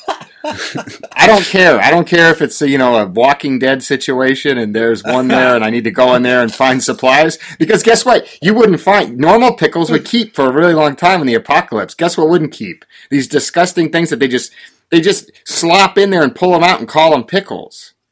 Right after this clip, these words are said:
That when in reality, they're basically marinated cucumbers. I was so mad. I mean, it's just, just, just let me have some pickles, man. Just give, if you wanna have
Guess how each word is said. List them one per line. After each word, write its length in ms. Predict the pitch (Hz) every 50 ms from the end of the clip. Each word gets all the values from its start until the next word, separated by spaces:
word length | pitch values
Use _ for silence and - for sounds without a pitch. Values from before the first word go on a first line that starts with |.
| _ _ _
That 180 | - 143 147 147
when 180 | 151 156 151
in 240 | 139 123 147 143 131
reality, 500 | 131 143 151 160 190 208 190 170 135 127 123
they're 160 | 113 123 117
basically 840 | 110 - 143 160 170 - - - - - 123 120 117 117 110 107 107 _ - - _ -
marinated 1000 | 113 123 127 139 143 156 151 147 135 135 135 139 135 127 123 113 101 92 95 - _ _ _ _ _
cucumbers. 960 | - - - 190 208 208 - - 92 82 76 73 - - - - - - - _ - -
I 160 | 135 156 156
was 180 | 143 127 113
so 500 | - - - - - 165 156 151 135 120
mad. 380 | 113 110 104 95 98 98 95 92
I 40 | 92
mean, 140 | 104 117 135
it's 80 | 135
just, 300 | - 196 190 - - -
just, 340 | - 262 269 - - - - _ _
just 200 | - 247 233 -
let 140 | - 214 202
me 80 | 165 139
have 160 | 127 120 110
some 180 | - - 98 92
pickles, 420 | - 107 95 - - 87 87 -
man. 160 | 104 107 113
Just 160 | 127 156 160
give, 220 | - - 196 - - _ -
if 160 | 143 156 147
you 100 | 185 214
wanna 260 | 220 226 254 254 247
have 440 | 185 185 190 190 185 185 190 170 156